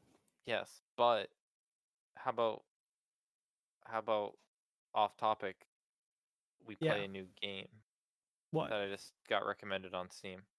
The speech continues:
Speaker 1: Where do I copy?
Speaker 2: Uh, right click anywhere and copy link.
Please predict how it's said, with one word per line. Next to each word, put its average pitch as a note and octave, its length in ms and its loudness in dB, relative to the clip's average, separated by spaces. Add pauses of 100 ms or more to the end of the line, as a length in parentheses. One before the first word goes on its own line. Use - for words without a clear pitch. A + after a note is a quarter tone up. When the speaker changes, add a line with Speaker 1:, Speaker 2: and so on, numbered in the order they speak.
(400)
Speaker 1:
Where B2+ 100 -14
do B2 80 -6
I A#2+ 80 -4
copy? G#2+ 260 -4
Speaker 2:
Uh, E3+ 260 6
right D#3+ 260 10
click F#3+ 240 4
anywhere D#3 380 8
and B2+ 100 2
copy C#3 260 4
link. C3+ 320 0